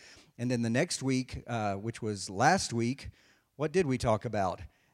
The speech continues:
Uh, it had something to do with prayer, <laughs> right?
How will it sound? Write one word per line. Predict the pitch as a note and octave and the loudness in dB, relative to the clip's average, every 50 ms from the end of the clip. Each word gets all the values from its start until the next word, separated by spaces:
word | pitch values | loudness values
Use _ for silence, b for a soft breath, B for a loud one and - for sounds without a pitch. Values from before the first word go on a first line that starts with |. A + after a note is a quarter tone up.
| _ - | _ 0
Uh, | B2 B2+ C3+ C3+ C3+ C3+ C3 C3 C3 C3 C3 C3 C3 C3+ C3 B2+ B2+ B2 B2 B2 A#2+ B2 A#2+ A#2+ A#2 | 4 6 8 10 10 10 10 10 10 10 10 8 8 8 6 6 6 6 6 6 6 6 6 6 6
it | A#2+ B2 A#2 | 6 6 6
had | - D#3+ D#3 D3 - | 8 8 8 6 6
something | - F#3 F3+ E3+ D3+ C3 | 4 4 4 6 4 4
to | C3 | 4
do | A#2+ B2+ C#3 C#3 | 4 6 8 8
with | B2+ A#2+ - | 8 6 6
prayer, | - C3 C3+ C#3 D3+ E3+ E3 D#3+ | 6 8 8 10 10 10 8 8
<laughs> | D3 | 6
right? | C3+ C3 D3 D#3 F#3+ C3 - | 8 8 10 10 10 8 6